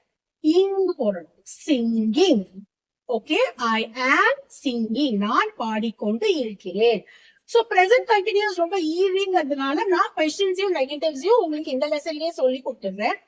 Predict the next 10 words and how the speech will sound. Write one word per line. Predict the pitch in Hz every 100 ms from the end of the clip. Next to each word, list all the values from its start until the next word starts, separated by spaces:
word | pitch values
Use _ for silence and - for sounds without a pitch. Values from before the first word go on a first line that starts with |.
| _ _
உங்களுக்கு | 311 302 285
அப்ப | 262
கண்டினியூட்டியும் | 294 302 339 339 320 349 320
இருக்கும், | 262 392 453 311 - _ 277
ஈஸியா | 294 320 330
புரியவும் | 311 294 294 311 269
புரியும். | 196 190 311 - - - - - _ - 427
இப்போ | - 311 523 - _ _
கொஸ்டின் | 453 453 523 466
எப்படி | 311